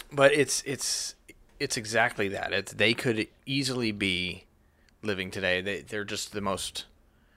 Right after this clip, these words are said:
normal, living the, living the normal lives, making the best of it, but yet stand out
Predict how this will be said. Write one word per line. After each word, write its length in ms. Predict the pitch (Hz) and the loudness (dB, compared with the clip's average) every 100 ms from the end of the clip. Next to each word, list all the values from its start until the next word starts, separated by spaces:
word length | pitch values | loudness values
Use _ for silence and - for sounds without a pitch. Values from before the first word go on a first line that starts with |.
| _ _ _ - | _ _ _ -12
normal, 800 | 110 104 110 117 113 113 110 104 _ _ | -4 0 2 4 4 2 0 -4 _ _
living 280 | - 120 120 | -4 -2 0
the, 180 | 104 95 82 90 | -2 -4 -8 -16
living 340 | 98 104 117 107 | -10 -4 -2 -2
the 80 | |
normal 300 | 95 104 117 | -2 0 2
lives, 180 | 107 98 | 2 2
making 160 | 117 104 | -2 -4
the 80 | 95 | -2
best 340 | 104 107 - | 4 4 4
of 120 | 123 | 4
it, 160 | 120 - | 4 4
but 160 | 107 | 0
yet 320 | 90 104 92 - | 4 4 4 0
stand 500 | - - 104 110 101 | -2 0 0 2 4
out 440 | 95 107 - - | 6 6 6 -8